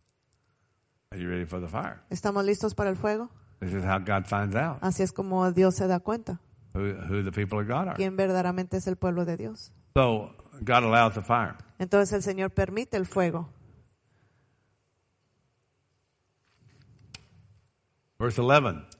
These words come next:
Speaker 2: Once.
Speaker 1: The Lord utters his voice before this army.
Speaker 2: El Señor da su voz delante de su ejército.
Speaker 1: Before he calls it his army.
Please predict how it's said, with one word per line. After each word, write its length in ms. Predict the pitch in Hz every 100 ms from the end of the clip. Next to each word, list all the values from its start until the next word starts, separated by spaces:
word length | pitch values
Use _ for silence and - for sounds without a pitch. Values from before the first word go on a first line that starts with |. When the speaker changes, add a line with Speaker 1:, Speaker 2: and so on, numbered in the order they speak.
| _
Speaker 2:
Once. 480 | - 277 269 226 262 - - - - - -
Speaker 1:
The 80 | 120
Lord 500 | 127 139 175 190 165
utters 340 | 135 143 143 117
his 160 | 117
voice 440 | 95 120 170 165 -
before 440 | 117 110 139 131
this 220 | 120 113
army. 340 | 127 143 127 71 - _ -
Speaker 2:
El 120 | 214
Señor 460 | 233 226 233 277
da 160 | 277 269
su 160 | 269 254
voz 240 | 240 247
delante 480 | 233 220 226 226 226
de 120 | 208
su 140 | -
ejército. 680 | 190 262 285 - 208 - 165 -
Speaker 1:
Before 340 | - 110 143 123
he 140 | 127 - - -
calls 220 | - 147 123
it 100 | 87
his 240 | 165 175
army. 360 | 180 190 156